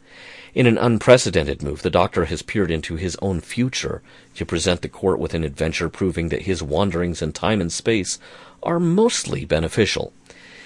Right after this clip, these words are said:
He'll be presenting highlights from an adventure that for him has yet to happen. The story starts on the Hyperion three, a passenger spaceliner orbiting the planet Mogar in the year twenty-nine eighty-six, and it begins with an ordinary enough scene,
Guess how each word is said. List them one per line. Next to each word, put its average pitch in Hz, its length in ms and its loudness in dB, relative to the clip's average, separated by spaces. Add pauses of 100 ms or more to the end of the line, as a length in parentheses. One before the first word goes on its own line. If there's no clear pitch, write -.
(120)
He'll 117 80 0
be 107 140 2
presenting 95 480 0
highlights 98 440 4
from 92 180 -4
an 85 100 0
adventure 85 540 2
that 82 140 0
for 80 140 -2
him 101 300 2
has 85 320 -4
yet 110 240 0
to 92 100 -4
happen. 104 460 -4 (640)
The 131 80 0
story 175 320 2
starts 143 420 4
on 95 100 4
the 82 80 2
Hyperion 92 640 2
three, 110 460 -2 (440)
a 62 60 -10
passenger 95 520 0
spaceliner 76 720 -2
orbiting 95 420 2
the - 80 -4
planet 78 320 -6
Mogar 76 480 0
in 80 160 -4
the 78 80 -4
year 73 240 -4
twenty-nine 76 720 -2
eighty-six, 76 840 -2 (480)
and 82 100 -6
it 80 100 0
begins 85 400 0
with 82 140 0
an 80 120 -4
ordinary 76 500 -2
enough 85 240 -4
scene, - 480 -2